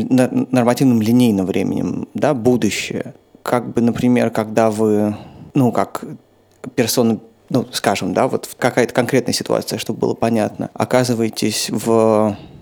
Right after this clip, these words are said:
Ну, то есть когда у вас непонятный гендер, вы, например, не понимаете ситуацию с продолжением рода. А, да, а в этом случае, ну, вопрос будущего встает довольно остро.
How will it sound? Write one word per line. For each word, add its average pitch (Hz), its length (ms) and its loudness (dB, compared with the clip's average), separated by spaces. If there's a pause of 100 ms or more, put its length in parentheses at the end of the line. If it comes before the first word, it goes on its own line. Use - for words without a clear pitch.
(260)
Ну, 165 100 4
то - 140 -4
есть 131 100 0
когда 123 360 4
у 120 60 4
вас 113 420 0 (340)
непонятный 120 440 0
гендер, 165 320 4
вы, 113 140 0
например, 120 380 2
не 113 100 2
понимаете 110 960 0 (320)
ситуацию 113 840 0
с - 300 -2
продолжением 113 500 0
рода. - 380 -2 (260)
А, 113 140 -6
да, - 260 0
а 107 120 -2
в 110 100 0
этом 175 240 2
случае, 117 720 -2
ну, - 680 -2 (260)
вопрос - 720 -2
будущего 113 560 0
встает 104 300 -2
довольно 104 340 2
остро. 101 520 -6